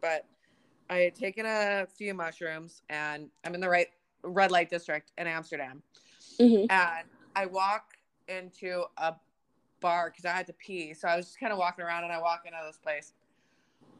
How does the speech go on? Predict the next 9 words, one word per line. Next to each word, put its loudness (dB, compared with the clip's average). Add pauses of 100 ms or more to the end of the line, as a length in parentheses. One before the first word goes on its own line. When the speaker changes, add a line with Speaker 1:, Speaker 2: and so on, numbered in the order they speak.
(640)
Speaker 1:
Well, 10 (1000)
I 2
walk 2 (640)
through -8
the -6
door 6
after 0
somebody -6
else. -8